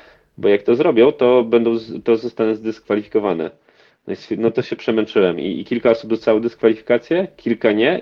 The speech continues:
i byłem chyba akurat wtedy przedostatni jakoś tak,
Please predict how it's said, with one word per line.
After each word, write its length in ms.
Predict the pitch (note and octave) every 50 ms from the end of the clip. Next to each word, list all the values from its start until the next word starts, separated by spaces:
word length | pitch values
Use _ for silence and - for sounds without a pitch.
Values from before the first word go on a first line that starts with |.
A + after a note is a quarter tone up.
| - _
i 180 | - G#2 G#2 G#2+
byłem 300 | G#2+ A2+ A2+ A2 A2 A2 - - - _ _ _ _ _ _ _ _
chyba 340 | - - A#2 A#2 A#2+ B2
akurat 300 | - A2 - B2 A2+ A2+
wtedy 280 | - - - A#2 A2+ A2
przedostatni 680 | - - - A2 A2 - - A#2+ G#2+ G2+ - - F#2
jakoś 280 | F2+ F2 - - - -
tak, 260 | _ F2+ F2+ - -